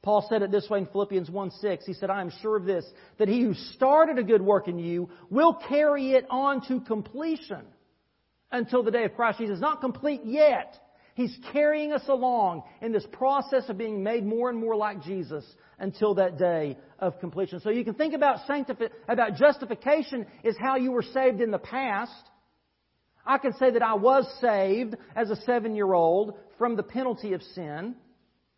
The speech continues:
Sanctification is our salvation happening continuously in the present. Every moment of my life, I am being sanctified as the Holy Spirit is helping me bear the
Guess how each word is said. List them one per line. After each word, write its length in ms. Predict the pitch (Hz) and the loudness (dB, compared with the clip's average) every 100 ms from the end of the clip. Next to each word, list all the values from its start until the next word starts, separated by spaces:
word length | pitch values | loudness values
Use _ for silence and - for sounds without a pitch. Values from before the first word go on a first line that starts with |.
| _ _ _ | _ _ _
Sanctification 840 | - 285 302 277 - 269 262 262 | 2 4 4 -2 4 4 4 0
is 160 | 247 226 | -4 -2
our 120 | 247 | -2
salvation 500 | - 262 247 247 226 | -2 -2 2 0 0
happening 500 | 185 247 240 247 240 | -6 -6 -6 -6 -6
continuously 880 | - 226 220 233 240 247 240 247 247 - - | -6 -10 -10 -10 -8 -8 -6 -6 -6 -12 -8
in 160 | 233 | -4
the 60 | 196 | -4
present. 560 | - 233 247 185 160 - | -6 -6 -4 -6 -8 -8
Every 360 | 247 208 240 233 | -6 -6 -6 -6
moment 580 | 220 247 254 214 - - _ _ _ - | -2 -2 -2 -4 -8 -20 _ _ _ -4
of 140 | 175 | -2
my 140 | 220 214 | 0 0
life, 320 | 220 214 190 | 2 0 0
I 120 | 208 | -2
am 100 | 180 | -4
being 300 | 143 220 202 | -4 -4 -4
sanctified 840 | - 214 196 - - 143 117 76 76 _ _ _ _ _ _ _ - | -8 -12 -12 -12 -12 -14 -14 -20 _ _ _ _ _ _ _ _ -10
as 140 | 147 | -6
the 80 | 185 | -4
Holy 260 | 147 208 196 | -2 0 -2
Spirit 340 | - 220 190 | -4 -2 -2
is 120 | 170 | -2
helping 240 | 208 202 185 | -6 -6 -6
me 80 | |
bear 200 | 156 180 | -6 -6
the 100 | 175 | -8